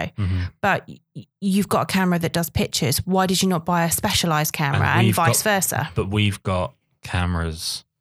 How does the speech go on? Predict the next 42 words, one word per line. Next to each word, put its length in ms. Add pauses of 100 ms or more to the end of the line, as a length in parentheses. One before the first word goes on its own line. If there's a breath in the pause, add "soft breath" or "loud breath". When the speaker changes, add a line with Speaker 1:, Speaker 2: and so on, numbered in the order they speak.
(580)
Speaker 1:
and 120
we 160
only 180
take 240
pictures. 800
Speaker 2:
Mm. 280 (280)
Speaker 1:
But 120
we're 160
walking 360
around 340
all 60
day. 140
Like, 180
at 100
the 80
moment, 380
we're 60
walking 280
around 280
with 120
four 300
K 440 (120)
in, 140
in 180
every 220
one 140
of 80
these 140
cameras, 540 (280)
I 60
think. 340 (720 soft breath)
Um, 340
for 100
definitely 400
the 60
three 200
of 80
Speaker 2:
I 60
Speaker 1:
them. 80
Speaker 2:
definitely 260
don't 180
know. 180